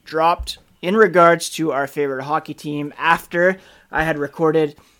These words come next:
Friday's episode with Joe Yerdon. Joe Yerdon, uh,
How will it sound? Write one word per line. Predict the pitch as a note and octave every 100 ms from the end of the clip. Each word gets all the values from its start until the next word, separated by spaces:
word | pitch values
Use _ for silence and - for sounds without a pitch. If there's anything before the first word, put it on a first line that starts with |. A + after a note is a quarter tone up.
| _ _
Friday's | E3 E3+ E3+ D#3 D3+
episode | E3+ E3+ C#3+ E3+ E3+ E3
with | C#3+ B2+
Joe | D#3 D#3
Yerdon. | C#3+ C3+ C3+ D3 G3 D#3+
Joe | D3
Yerdon, | C#3+ D3 D3 D3 D3 - _ _ -
uh, | B2 B2